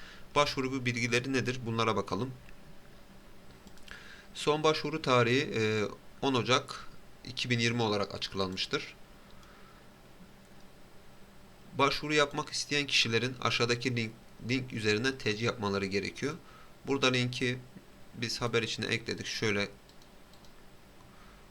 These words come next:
kopyalıyorsunuz. Yeni sekmede açıyorsunuz. Ee, başvuru yapabilmeniz için bu linki açtıktan sonra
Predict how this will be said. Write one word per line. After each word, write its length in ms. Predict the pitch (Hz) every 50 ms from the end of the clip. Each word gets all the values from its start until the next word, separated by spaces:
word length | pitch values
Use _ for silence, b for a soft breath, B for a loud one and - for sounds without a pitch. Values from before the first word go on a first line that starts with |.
| - - - -
kopyalıyorsunuz. 960 | - 113 104 - 127 117 113 117 110 98 - - 92 101 120 127 - - - - - - - - - - - - - - - - - - - - B B B B B B B - - - - - - - - - - - - - - - - 110
Yeni 260 | 110 110 113 117 117
sekmede 640 | - - 110 104 - - 110 107 101 110 110 110 - - - - - - - - - - - - - - - - - - -
açıyorsunuz. 800 | 107 - - - 107 101 - - 98 95 101 117 - - - - - - - - - - - - - - - - - - - - - - B B B B B B B B B B B B - -
Ee, 340 | 101 101 101 98 98 98 92 95 95
başvuru 320 | 131 143 147 - - 156 156
yapabilmeniz 560 | 151 151 156 147 147 151 156 170 170 156 131
için 260 | 123 - 135 135 - - - - - - - - - - -
bu 160 | - 113 135 135
linki 200 | 135 127 - 135
açtıktan 360 | 127 123 - - - 151 143
sonra 340 | 127 - 127 135 160 185